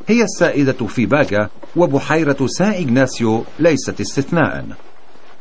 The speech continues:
طائرة دي سي ثلاثة هذه نقلت الجنود في اليوم الأول للهجوم أثناء الحرب العالمية الثانية. كانت الرحلة متخبطة كما هي الآن،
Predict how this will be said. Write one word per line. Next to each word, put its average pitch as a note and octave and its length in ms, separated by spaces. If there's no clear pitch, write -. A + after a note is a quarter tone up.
طائرة E3+ 460
دي G3 180
سي A3+ 220
ثلاثة B2+ 480
هذه C3+ 420
نقلت G#3+ 500
الجنود C3+ 520
في - 160
اليوم D#3+ 320
الأول D3 420
للهجوم A#2+ 640
أثناء A3 440
الحرب D3 380
العالمية G2 540
الثانية. E2 460
كانت F3 300
الرحلة G3+ 600
متخبطة B2 920
كما G#3 300
هي B2 160
الآن، G2+ 420